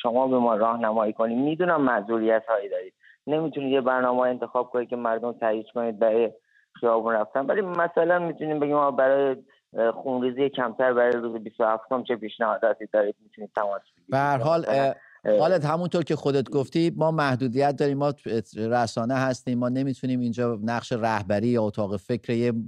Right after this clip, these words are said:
Speaker 2: یک جریان رو بازی کنیم یا یک خیزش ح-، حتی به صورت غ-، غیر خشونت آمیز. ما اگر
Speaker 1: درست.
Speaker 2: اتفاقی بیفته و در کشور
Speaker 1: بله.
Speaker 2: خودمون باشه و ببینیم که جمهوری اسلامی داره باهاش مبارزه می‌کنه،
Speaker 1: اگر
Speaker 2: سانسورش
Speaker 1: اجازه
Speaker 2: می‌کنه،
Speaker 1: بدید، من
Speaker 2: قطعاً
Speaker 1: یه
Speaker 2: ما
Speaker 1: چیز دیگه هم
Speaker 2: کوشش
Speaker 1: خدمت
Speaker 2: می‌دیم.
Speaker 1: شما.
Speaker 2: بفرمایید.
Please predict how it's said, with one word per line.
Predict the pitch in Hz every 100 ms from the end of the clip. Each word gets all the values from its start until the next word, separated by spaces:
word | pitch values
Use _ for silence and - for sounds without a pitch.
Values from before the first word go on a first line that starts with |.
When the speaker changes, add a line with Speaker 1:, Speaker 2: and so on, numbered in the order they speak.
| -
Speaker 2:
یک | 101 113
جریان | - 110 101 104 123
رو | 123
بازی | 117 117 110
کنیم | 107 113 107
یا | 104 101 - _ _ _ 113
یک | 117 - 110 104 -
خیزش | - 110 101 123
ح-، | -
حتی | 113 104 139 139 147
به | 123
صورت | - 117 117 - 120
غ-، | 110 87 101 95
غیر | 113 107
خشونت | 104 110 - 104 98 101
آمیز. | 104 85
ما | 139 151
اگر | 156 156
Speaker 1:
درست. | 113
Speaker 2:
اتفاقی | 110 151 151 156
بیفته | 151 165 147 - 151 147 _ _ _ _ -
و | 110 123
در | 123
کشور | 117 123 113
Speaker 1:
بله. | 139 135
Speaker 2:
خودمون | 143 143 139
باشه | 139 131 139
و | 123
ببینیم | 120 135 139 131
که | 127
جمهوری | 120 117
اسلامی | 117 - 120 131
داره | 123
باهاش | 127 123 127
مبارزه | 117 117 110 127
می‌کنه، | 135 131
Speaker 1:
اگر | 135
Speaker 2:
سانسورش | 147 147 - 131
Speaker 1:
اجازه | 131 139
Speaker 2:
می‌کنه، | 139
Speaker 1:
بدید، | 175 151
من |
Speaker 2:
قطعاً | 143 - 160 170
Speaker 1:
یه | 165
Speaker 2:
ما | 151 151
Speaker 1:
چیز | 143
دیگه | 131 131
هم |
Speaker 2:
کوشش | 127 120
Speaker 1:
خدمت | 120
Speaker 2:
می‌دیم. | 120 -
Speaker 1:
شما. | 110 101 -
Speaker 2:
بفرمایید. | 113 110 92 85